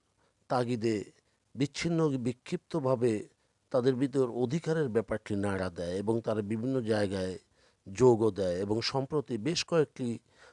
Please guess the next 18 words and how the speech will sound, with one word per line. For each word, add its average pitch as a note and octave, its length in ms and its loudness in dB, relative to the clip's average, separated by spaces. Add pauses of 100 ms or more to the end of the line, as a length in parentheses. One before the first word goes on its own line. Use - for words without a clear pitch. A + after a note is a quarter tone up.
(140)
গোষ্ঠী A#2 540 0 (140)
সেখানে A2+ 540 -2 (320)
তাদের A#2 220 2
অধিকার D3+ 440 0
নিয়ে G2+ 320 0
লড়াই G#2+ 420 4
করছে। - 460 -8 (800)
বন্ধুগণ, D3 500 2 (280)
যদি B2+ 280 2
আমাদের A#2+ 360 4
এই A#2+ 160 4
তথ্য C#3 360 -2
গল্প B2+ 380 2
আপনার B2+ 320 2
ভালো B2 280 2
লাগে C#3+ 420 0 (180)
তাহলে A#2 300 6
লাইক A2 380 2